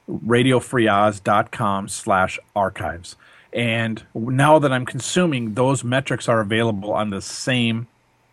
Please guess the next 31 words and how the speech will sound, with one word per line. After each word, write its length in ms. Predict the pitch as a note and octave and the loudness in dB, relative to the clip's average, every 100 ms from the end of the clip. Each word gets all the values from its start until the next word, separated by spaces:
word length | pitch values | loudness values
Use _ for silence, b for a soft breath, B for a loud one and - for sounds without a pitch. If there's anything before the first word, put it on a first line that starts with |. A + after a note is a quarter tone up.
| _ _ - | _ _ -6
um, 400 | A2+ G#2+ G2+ G#2 | -2 0 0 -4
same 400 | - D#3 C3+ B2+ | -4 0 0 0
report. 540 | A#2 B2 A#2 D#3 A2+ - B B | -2 -4 0 4 4 2 B B
So 480 | - - E3 D3+ - _ | -4 6 8 8 4 _
<clears throat> 600 | _ D4 D#4 A#3 E3 B2+ | _ 2 6 6 6 2
one 180 | D#3+ G3 | 4 4
of 60 | |
the 100 | G3+ | 4
important 440 | E3+ C#3 D3+ C#3 A#2+ | 2 2 2 2 0
things 420 | D#3 C#3+ B2 - _ | -2 -2 -4 -8 _
is 320 | D3 C3 B2+ | 0 2 0
that 280 | - C3 B2+ - | 0 2 2 -2
you 300 | F3 D#3 D3 B2+ | -2 2 4 4
have 220 | E3+ E3+ | 2 0
to 80 | D#3 | 2
know 160 | C3+ | 2
where 540 | A#2+ G#2+ A#2 C3 C#3 D#3 | 2 2 4 6 6 4
all 240 | C#3+ B2+ | 4 4
of 100 | B2 | 4
your 120 | A#2 A2 | 0 -2
metrics 420 | A2+ A2+ C3 - | -4 -4 -6 -2
are 60 | |
located 560 | A2 G#2 - A2 G#2 A2 B B B B | 2 2 2 -2 -2 -4 B B B B
and 180 | C3+ A#2+ | -2 0
kind 220 | C#3 B2+ | 2 2
of 80 | A2+ | 2
just 200 | C3+ - _ _ _ _ _ _ _ _ _ C#3 B2 B2+ - | -2 -4 _ _ _ _ _ _ _ _ _ -10 -10 -12 -14
lump 600 | A3+ C#3+ C3 B2 C#3+ F3+ | -12 -6 -4 4 4 4
them 160 | E3+ C#3 | 2 4
all 140 | B2+ | 4
together 640 | C3 A2+ A2+ A#2+ G#2 F2+ | 4 -2 2 0 2 -4